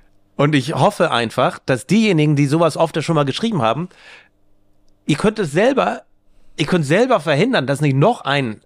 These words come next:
Laden aufgeben muss, indem ihr nicht sagt, „Mensch, da wollten wir schon immer mal hin,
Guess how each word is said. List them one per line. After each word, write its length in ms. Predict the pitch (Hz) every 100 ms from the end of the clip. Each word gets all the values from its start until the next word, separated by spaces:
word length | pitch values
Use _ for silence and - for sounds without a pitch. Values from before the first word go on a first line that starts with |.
| _ -
Laden 300 | 123 135 131
aufgeben 440 | 196 - 143 113
muss, 280 | 110 131 -
indem 320 | 165 139 143
ihr 140 | 156 143
nicht 160 | 135
sagt, 320 | 135 143 156 143
„Mensch, 180 | 170
da 160 | 139 113
wollten 360 | 127 208 202 160
wir 100 | 143
schon 120 | 147
immer 200 | 151 147
mal 160 | 127
hin, 240 | 123 190